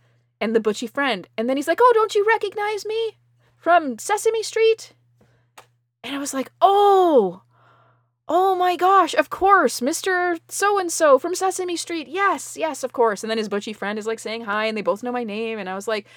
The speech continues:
"Well, in my fucking defense, dude, like, you're wearing pants.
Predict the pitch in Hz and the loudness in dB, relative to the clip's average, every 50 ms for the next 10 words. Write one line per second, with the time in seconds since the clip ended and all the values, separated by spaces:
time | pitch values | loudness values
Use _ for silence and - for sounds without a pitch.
0 | - - _ _ 440 480 - - 370 403 415 466 508 539 508 - 480 440 - 403 | -20 -20 _ _ 2 2 2 2 -2 -2 0 0 0 0 0 0 0 0 0 -2
1 | 359 285 262 - - 285 269 262 160 - - - 208 202 196 220 226 - 247 233 | 0 0 0 0 0 -2 -2 -2 -2 -6 -10 -8 -4 -2 -2 -2 -2 0 2 2
2 | 220 208 - _ _ _ _ _ _ _ _ _ _ _ _ _ 269 339 370 403 | 2 0 -2 _ _ _ _ _ _ _ _ _ _ _ _ _ -8 -4 -2 0
3 | 415 403 392 370 - 349 330 330 370 370 247 - - - - - - | 0 0 0 -2 -4 -2 -2 0 0 0 -2 -4 -8 -12 -14 -14 -16